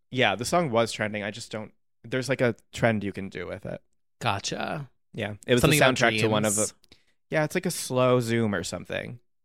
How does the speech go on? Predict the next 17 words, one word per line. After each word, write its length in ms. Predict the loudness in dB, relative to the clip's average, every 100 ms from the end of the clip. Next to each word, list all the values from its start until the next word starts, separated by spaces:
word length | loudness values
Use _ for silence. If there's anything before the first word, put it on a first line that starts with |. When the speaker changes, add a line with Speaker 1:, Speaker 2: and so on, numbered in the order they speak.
| -12
Speaker 2:
Oh. 580 | -8 -6 -4 -4 -2 0
Speaker 1:
Yeah. 420 | 2 2 0 -10 -14 _ _ _ -20 -20 0
Speaker 2:
Oh, 180 | 4 6
Speaker 1:
So 40 | 6
Speaker 2:
yeah. 220 | 8 6
This 200 | 4 4
morning 260 | 4 4 4
on 80 | 2
my 80 |
F 200 | 2 0
Y 100 | 0
P, 180 | 0 -2
I 80 | -2
saw 180 | 0 0
this 180 | 0 -6 _ _ _ 2
gay 560 | 4 4 2 2 2
doing 560 | 2 4 4 4 2